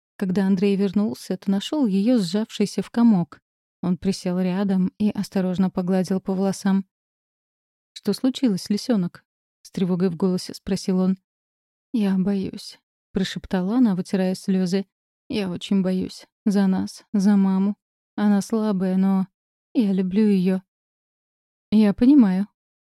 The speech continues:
Он поцеловал ее в макушку и, приобняв, стал убаюкивать, раскачиваясь из стороны в сторону.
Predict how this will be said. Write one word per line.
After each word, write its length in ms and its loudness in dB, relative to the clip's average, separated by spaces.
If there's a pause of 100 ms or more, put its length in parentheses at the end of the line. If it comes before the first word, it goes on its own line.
(180)
Он 120 2
поцеловал 560 -4
ее 280 0
в 80 -2
макушку 520 -4
и, 240 0
приобняв, 760 0
стал 380 -4
убаюкивать, 920 -4
раскачиваясь 920 -4
из 80 -6
стороны 420 -2
в 60 -8
сторону. 480 -2